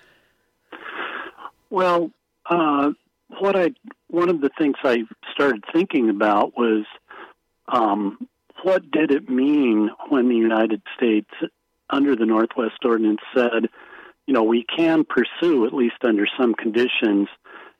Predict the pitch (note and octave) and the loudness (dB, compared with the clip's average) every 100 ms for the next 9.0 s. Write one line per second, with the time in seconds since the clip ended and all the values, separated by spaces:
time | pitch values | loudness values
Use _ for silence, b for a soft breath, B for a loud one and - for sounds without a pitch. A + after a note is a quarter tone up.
0 | - C3+ B2 - - A2 G#2 G#2+ A2 A#2+ | -2 0 0 -2 -2 2 4 2 2 0
1 | G2+ G#2+ C3+ C3+ G2+ G2+ - - G#2+ G2 | 0 2 2 4 4 2 0 -2 -2 -2
2 | - A2 A2 G#2+ F#2 F#2+ G2 B2+ - A2+ | -2 0 2 2 -2 -6 -8 -10 -8 -6
3 | F#2+ G2+ A#2+ D3+ C3 G#2 A2 - B B | -4 -4 2 4 4 2 -2 -16 B B
4 | B B - C#3+ D#3 E3+ F#3 E3 D3+ C#3 | B B -6 -2 0 0 -2 0 0 0
5 | D3 C3+ B2 A#2+ G3 D3+ F#2+ F2 F#2+ - | 0 0 0 0 0 0 -2 -4 -8 -6
6 | B2+ A#2 A#2 - B2+ A2 A#2+ A#2 A#2+ G#2+ | -2 0 0 0 0 0 0 2 0 -2
7 | - C3+ A2 - A2 - - G3 A3 G#2+ | -4 -2 -2 -2 -2 -4 -2 0 2 2
8 | A#2+ C#3+ A#2+ C#3+ - B2 G#2 - A#2+ G#2+ | 0 0 0 0 0 -2 0 0 0 0